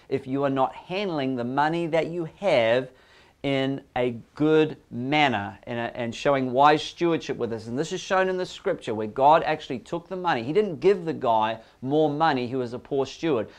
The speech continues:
The other guy who was a poor steward ended up getting fired. Here's the thing. God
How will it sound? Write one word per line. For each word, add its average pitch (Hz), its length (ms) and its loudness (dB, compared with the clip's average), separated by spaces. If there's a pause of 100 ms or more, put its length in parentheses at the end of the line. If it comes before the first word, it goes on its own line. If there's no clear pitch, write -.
(120)
The 143 100 2
other 208 160 8
guy 135 220 6
who 135 120 0
was 135 120 -2
a 135 80 -8
poor 143 240 0
steward 147 380 -2
ended 147 160 -4
up 135 160 -8
getting 139 260 -2
fired. 165 560 0 (220)
Here's 170 380 2
the 180 180 -10
thing. 143 440 -6 (280)
God 180 520 6